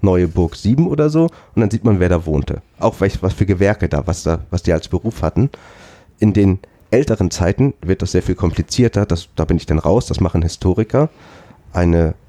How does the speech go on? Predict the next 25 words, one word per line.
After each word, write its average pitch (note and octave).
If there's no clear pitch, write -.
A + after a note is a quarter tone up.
Frau E2+
Doktor F2+
Urbanski E2+
ist A#2+
für C3
uns B2+
da G#2
am B2+
Arbeiten C3+
und -
versucht -
zu -
rekonstruieren, G#2
wer F2
eben F2+
auch -
im F2
vierzehnten -
oder D#2
fünfzehnten G#2
Jahrhundert E2
auf -
unseren E2
Grundstücken -
lebte. E2